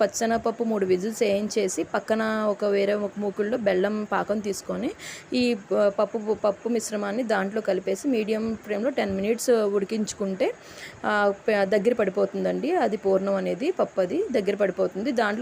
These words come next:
కొంచెం రెండు యాలక్కాయలు పొడి చేసుకొని వేసుకుంటే టేస్ట్ చాలా బాగుంటుంది. ఇలా చ-, దగ్గర పడిపోయాక ఇలా ఉండలు చుట్టుకొని పెట్టుకోవాలి. తర్వాత స్టవ్ మీద వేరొక మూకుడు పెట్టి,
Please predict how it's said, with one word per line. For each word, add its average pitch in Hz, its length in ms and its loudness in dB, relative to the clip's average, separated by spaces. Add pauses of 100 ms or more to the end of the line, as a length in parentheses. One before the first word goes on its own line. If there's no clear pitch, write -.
(100)
కొంచెం 233 300 2
రెండు 208 220 0
యాలక్కాయలు 214 540 2 (360)
పొడి 202 220 2
చేసుకొని 220 360 0
వేసుకుంటే 208 420 -2
టేస్ట్ 208 280 2 (100)
చాలా 196 220 2
బాగుంటుంది. 185 500 -2 (100)
ఇలా 240 180 4
చ-, 214 320 0
దగ్గర 202 180 2
పడిపోయాక 202 420 2
ఇలా 262 180 2
ఉండలు 196 260 0
చుట్టుకొని 214 340 -2
పెట్టుకోవాలి. 175 520 0 (100)
తర్వాత 233 300 0
స్టవ్ 208 380 0
మీద 214 120 0 (120)
వేరొక 196 260 2
మూకుడు 196 400 0
పెట్టి, - 260 0